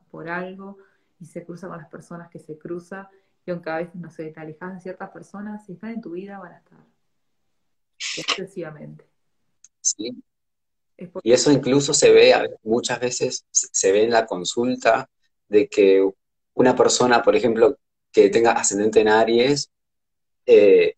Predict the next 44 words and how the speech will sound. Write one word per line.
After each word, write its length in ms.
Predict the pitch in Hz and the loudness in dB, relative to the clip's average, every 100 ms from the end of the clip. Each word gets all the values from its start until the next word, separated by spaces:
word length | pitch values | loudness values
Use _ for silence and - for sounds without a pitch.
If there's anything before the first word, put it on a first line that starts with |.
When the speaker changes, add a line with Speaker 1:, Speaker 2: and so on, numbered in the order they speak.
| _ | _
Speaker 2:
atraiga 480 | 117 - 123 139 135 | 0 4 4 6 4
muchas 320 | 135 139 139 | 2 -2 -2
personas 420 | 123 110 131 147 | 0 0 2 0
que 100 | 147 | -2
sean 220 | - 123 | -6 -4
conflictivas, 800 | 127 117 - 101 - 127 123 113 117 | -2 -2 -4 -8 -4 0 2 0 -2
mucha 240 | 127 135 | -2 -2
pelea, 500 | 123 107 117 117 110 | 0 4 8 8 6
mucha 260 | - 123 117 | -2 -8 -6
no 80 | 110 | -6
sé 140 | 110 | -6
qué, 80 | 110 | -6
no 80 | 117 | -8
sé 120 | - | -10
cuánto, 280 | - 120 113 | -8 -6 -6
una. 240 | 117 120 - _ _ _ _ | -10 -12 -18 _ _ _ _
Entonces 500 | 104 123 135 127 - | -2 0 0 -4 -10
vos 300 | - 127 139 139 | 0 2 2 0
escuchás 340 | - 143 139 | -8 -6 0
a 40 | 131 | 0
la 80 | |
persona 220 | 127 - 127 | 0 -2 -2
en 40 | |
la 40 | 127 | -2
consulta, 400 | 123 147 147 131 | -4 -4 -2 -2
le 120 | 120 | 0
mirás 300 | 113 131 143 | 0 -2 -2
la 120 | 135 | -4
carta 320 | - 143 143 | -4 -6 -4
y 40 | 131 | -8
decís, 240 | - _ _ | -8 _ _
"Sí, 240 | - 127 117 | -14 -10 -8
pero 140 | 107 | -6
señora, 300 | 101 113 117 | -4 -4 -4
usted 160 | 107 - | -4 -4
tiene 160 | 139 120 | -4 -4
un 60 | |
ascendente 380 | - 107 117 - | -6 -6 -4 -2
en 80 | 139 | 0
Aries", 360 | 139 - - - | 0 -2 -8 -10
justamente 640 | 123 117 120 139 143 143 _ _ | -10 -6 -6 -4 -4 -6 _ _
por 160 | 107 123 | 4 4
eso 180 | 127 - | 4 2
le, 140 | 113 | 2